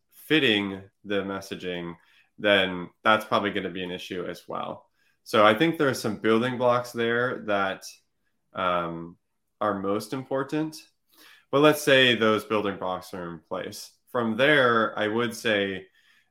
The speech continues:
I would probably start with paid search for your high intent terms. And, um,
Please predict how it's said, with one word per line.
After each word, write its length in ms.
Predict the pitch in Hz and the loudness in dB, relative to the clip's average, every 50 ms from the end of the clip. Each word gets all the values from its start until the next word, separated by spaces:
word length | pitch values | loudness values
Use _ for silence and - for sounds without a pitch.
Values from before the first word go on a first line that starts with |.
| _ _ - | _ _ 2
I 100 | 113 127 | 2 4
would 160 | 135 131 - | 4 2 0
probably 300 | - 143 143 135 135 117 | 0 0 0 0 -2 -4
start 460 | - - - 104 104 113 127 - - - | -4 -2 0 2 2 2 0 -4 -8 -8
with 300 | 110 113 110 107 110 - | -4 -4 -2 -4 -4 -6
paid 260 | - 110 110 107 107 | -4 -4 -4 -4 -4
search 380 | - 110 110 120 139 - - - - _ | -4 -4 -4 -4 -4 -8 -14 -20 -12 _
for 460 | 123 117 110 110 110 110 110 107 101 - | -4 -2 0 0 0 0 0 -2 -4 -6
your 420 | 104 107 107 104 101 101 98 - - | -8 -6 -6 -4 -4 -6 -6 -8 -10
high 200 | 110 110 107 101 | -8 -6 -4 -4
intent 460 | 98 98 95 - - 95 92 90 - | -4 -6 -10 -10 -12 -12 -12 -12 -16
terms. 540 | - - - - - - - - - - - _ _ _ _ _ _ _ _ _ _ _ _ _ _ _ _ _ _ _ - - _ | -18 -18 -16 -16 -14 -14 -16 -18 -20 -20 -20 _ _ _ _ _ _ _ _ _ _ _ _ _ _ _ _ _ _ _ -20 -8 _
And, 460 | - 110 107 101 101 95 95 95 92 - - - _ _ - | 2 4 4 4 4 2 0 -4 -10 -14 -18 -20 _ _ -10
um, 640 | 107 98 92 92 90 90 87 85 85 82 82 85 87 | -6 -4 -4 -2 -2 -2 -4 -4 -6 -10 -14 -16 -18